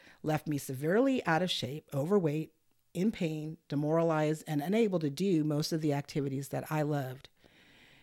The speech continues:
Yet in a little over six months, I was able to regain my fitness, lose more than fifty pounds, and get back to activities I thought I'd had to give up forever.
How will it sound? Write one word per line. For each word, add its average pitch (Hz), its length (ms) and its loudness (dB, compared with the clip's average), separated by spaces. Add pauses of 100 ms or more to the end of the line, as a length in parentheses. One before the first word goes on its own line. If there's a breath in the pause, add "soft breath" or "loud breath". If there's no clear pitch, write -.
(120 soft breath)
Yet 196 280 8
in 220 100 6
a 220 60 6
little 262 260 8
over 240 220 10
six - 400 -2
months, 151 400 -6 (120)
I 143 160 0
was 196 240 4
able 160 300 -2
to 147 240 0
regain 151 340 -2
my 160 140 -2
fitness, 156 560 -8 (560)
lose 214 300 2
more 180 160 4
than 139 120 2
fifty 208 400 -2
pounds, 131 540 -8 (160)
and 151 160 0
get 196 180 2
back 226 240 0
to 214 140 -4
activities 175 720 -2
I 170 160 -2
thought 151 340 -4
I'd 151 160 -4
had 135 240 -4
to 151 80 -6
give 127 180 -8
up 131 220 -12
forever. 165 560 -4